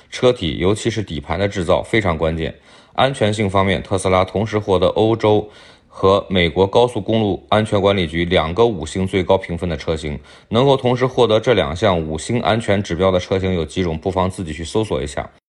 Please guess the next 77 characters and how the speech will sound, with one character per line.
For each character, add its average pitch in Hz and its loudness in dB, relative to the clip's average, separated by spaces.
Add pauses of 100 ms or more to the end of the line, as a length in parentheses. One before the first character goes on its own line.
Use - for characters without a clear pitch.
(1080)
特 - -6
斯 113 -2
拉 117 2
自 120 -6
主 85 -4
研 85 0
发 101 0
的 87 0
F 85 -2
S 95 0
D - -2
全 90 -4
自 95 -4
动 104 0
驾 101 2
驶 82 -8
芯 95 -4
片， 98 0
目 101 0
前 90 0
世 - -2
界 98 2
上 92 -2
最 120 0
先 117 0
进 113 0
的 78 0
自 90 -6
动 92 0
驾 95 2
驶 82 -8
管 80 0
理 73 -4
系 80 -6
统。 - -10 (2250)
作 120 -2
为 110 0
一 117 -4
个 110 -2
在 110 0
美 85 -4
国 85 0
使 - -4
用 85 -4
特 98 -2
斯 95 -2
拉 92 4
的 85 -2
普 - -10
通 117 -2
车 117 2
主， 78 -6 (300)
我 82 0
当 113 0
时 123 -4
订 120 0
购 104 4
的 85 0
时 87 -4
候 87 0
给 92 0
我 85 4
的 73 -2
优 95 2
惠 101 0
是 73 -6
终 117 -2
身 113 2
免 82 -2
费 95 -2
充 104 -4
电 104 0
和 - -6
免 82 -2
费 73 -4
维 82 -2
修。 92 -2